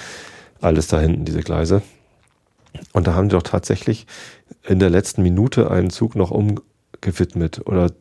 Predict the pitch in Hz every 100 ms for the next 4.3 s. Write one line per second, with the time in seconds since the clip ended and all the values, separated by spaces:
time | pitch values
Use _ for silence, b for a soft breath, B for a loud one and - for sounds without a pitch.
0 | - - - 90 - 95 - 90 82 -
1 | 85 - 90 87 85 82 90 87 82 90
2 | - B B B B B 87 - 107 135
3 | - 117 110 107 - 147 - 76 80 73
4 | - -